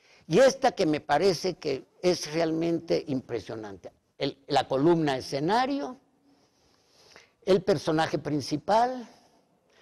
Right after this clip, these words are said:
de, de su brazo cuelga posiblemente un monito, pero está hablando. Ahí están los glifitos de la palabra, para llamarle así, los pequeños glifos de la palabra, ¿qué diría?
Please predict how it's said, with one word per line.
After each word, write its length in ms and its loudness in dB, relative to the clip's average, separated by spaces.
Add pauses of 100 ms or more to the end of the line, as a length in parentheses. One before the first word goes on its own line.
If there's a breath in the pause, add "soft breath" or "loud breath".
(420 soft breath)
de, 520 4
de 180 0
su 180 -4
brazo 400 2
cuelga 640 0 (880 soft breath)
posiblemente 680 -4
un 120 -4
monito, 440 -2
pero 240 -2
está 280 -4
hablando. 680 -4 (320 soft breath)
Ahí 120 0
están 200 2
los 180 0
glifitos 1000 -4
de 120 -6
la 120 -6
palabra, 680 -2
para 260 -2
llamarle 460 -2
así, 300 -4 (220 loud breath)
los 240 0
pequeños 600 -2
glifos 460 -2
de 100 -4
la 160 -4
palabra, 380 -4
¿qué 180 2
diría? 640 -2